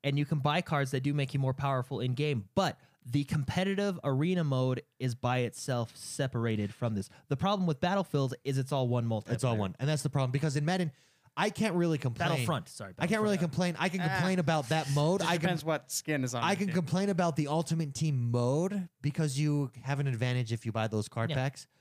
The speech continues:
Speaker 2: But there's th-, that's only one way to play that game, and the other ways to play that game, that doesn't exist whatsoever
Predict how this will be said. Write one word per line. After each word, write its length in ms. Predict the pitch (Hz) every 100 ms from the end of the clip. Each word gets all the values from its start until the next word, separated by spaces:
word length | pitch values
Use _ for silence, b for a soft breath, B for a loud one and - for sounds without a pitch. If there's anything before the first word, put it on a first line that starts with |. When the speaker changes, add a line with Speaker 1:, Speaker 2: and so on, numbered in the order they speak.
| _ _ _ _ _ _ _ -
Speaker 2:
But 160 | 175 147
there's 440 | 156 - - - 123
th-, 120 | 151
that's 180 | 170 170
only 140 | 175 139
one 240 | 131 143
way 100 | 135
to 80 | 113
play 160 | 151
that 160 | 135 95
game, 180 | 95 92
and 160 | 135 135
the 140 | 135
other 200 | 151 165
ways 220 | 151 151 117
to 60 |
play 100 | 123 135
that 100 | 131
game, 140 | 123
that 120 | 123
doesn't 220 | 123 110
exist 320 | 110 104 98 - -
whatsoever 640 | 107 - 101 95 90